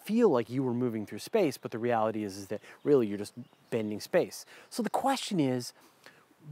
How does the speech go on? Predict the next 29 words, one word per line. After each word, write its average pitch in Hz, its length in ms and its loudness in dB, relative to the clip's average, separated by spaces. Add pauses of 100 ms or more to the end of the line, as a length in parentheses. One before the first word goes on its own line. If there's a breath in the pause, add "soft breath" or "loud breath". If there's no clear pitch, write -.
what 208 180 8
would 214 120 2
happen 147 800 0 (360 soft breath)
to 151 460 4 (600 soft breath)
planets, - 760 0 (140)
stars, 127 720 6 (160)
things 143 420 -2
like 131 220 -2
that, 117 300 2 (340 loud breath)
as 139 240 2
you 139 280 2 (320 soft breath)
pulled 190 380 8
them 160 220 10
through 208 460 4
you? 80 340 -4 (720 soft breath)
And, 147 540 4 (640 soft breath)
and 160 200 4
we 165 120 8
just, 175 240 -2
we 165 160 -2
just 180 180 -4
don't 151 160 2
know. 214 140 4
We 120 140 0
don't 127 100 0
know 127 80 2
if 110 60 -6
it's 113 100 -10
feasible. 143 480 -4